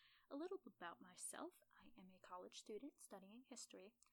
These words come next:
Uh, my dream jobs are either, you know, archaeologist or working in a museum, just something that I'd like to travel with. But movies have always been a passion of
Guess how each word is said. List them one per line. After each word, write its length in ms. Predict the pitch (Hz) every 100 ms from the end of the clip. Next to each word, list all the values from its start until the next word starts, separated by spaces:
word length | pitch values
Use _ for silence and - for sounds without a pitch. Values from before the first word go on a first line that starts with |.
| - - -
Uh, 100 | 190
my 80 | 190
dream 240 | - 220
jobs 480 | 214 254 262 269 -
are 80 | 190
either, 400 | 185 185 180 185 -
you 80 | 269
know, 160 | 190 185 - 294
archaeologist 880 | 294 196 220 240 220 220 208 -
or 160 | - - - _ - -
working 240 | 254 220
in 80 | 196
a 80 | 175
museum, 480 | 175 - 240 226 226
just 160 | -
something 400 | 311 320 254 202
that 100 | 190 202
I'd 160 | 202 -
like 160 | - -
to 80 | 269
travel 400 | 269 262 294 294
with. 160 | 262 - _ - - - -
But 320 | 214 196 190 -
movies 400 | 262 277 277 254
have 80 | 214
always 240 | - -
been 160 | - 240
a 80 | 220
passion 320 | 226 -
of 80 | 220